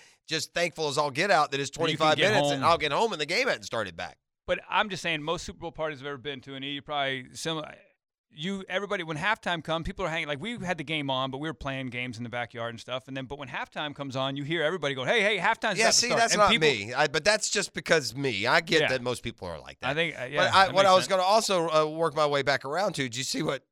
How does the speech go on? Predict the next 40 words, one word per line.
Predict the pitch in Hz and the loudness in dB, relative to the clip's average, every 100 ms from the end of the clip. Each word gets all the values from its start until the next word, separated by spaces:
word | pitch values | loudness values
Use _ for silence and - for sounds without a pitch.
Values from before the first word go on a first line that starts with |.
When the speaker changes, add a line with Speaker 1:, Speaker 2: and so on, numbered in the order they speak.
| 143 | -4
Speaker 1:
uh, | 131 113 _ _ _ _ | -2 -4 _ _ _ _
Pat | 151 139 | -4 -2
Mahomes | 127 143 180 139 | 0 0 0 0
said | 139 120 | 0 0
about | 107 113 117 | 0 -2 0
Andy | 135 120 | 0 0
Reid | 120 147 143 | -2 -2 -2
in | 120 104 | -4 -4
the | |
halftime | 98 87 90 80 | -4 -6 -10 -12
show? | - 65 _ _ - | -16 -18 _ _ -20
Speaker 2:
<laughs> | - - 143 131 | -20 -18 -16 -12
No. | 185 - - _ _ | -10 -10 -14 _ _
Speaker 1:
Yeah, | 120 117 95 | -2 0 0
he, | 120 139 135 139 | -2 -4 -8 -18
you | 143 | -6
know, | 127 110 | -4 2
made | 143 147 | 2 2
it, | 147 | -2
and | 147 139 | -8 -8
you, | 147 _ | -10 _
you, | 180 175 185 160 _ _ _ _ - | -14 -10 -10 -10 _ _ _ _ -20
you | 180 | -6
think | 254 277 | -6 -2
this | 247 - | -2 -2
would | 196 | -2
go | 156 180 | 2 4
without | 175 165 151 | 4 2 0
saying, | - 196 196 160 | -4 0 2 2
and | 165 | 0
then | 180 | -2
you | 214 | 0
remember | 202 196 185 170 | 0 0 0 2
that | 156 147 | 0 0
today's | 160 147 135 | 0 0 2
athlete | 143 131 135 123 | 0 0 -2 0
doesn't | 131 123 | 0 0
always, | 123 120 117 110 - - | 0 0 -2 -4 -8 -6
you | 113 | -4
know, | 107 98 95 | -4 -6 -10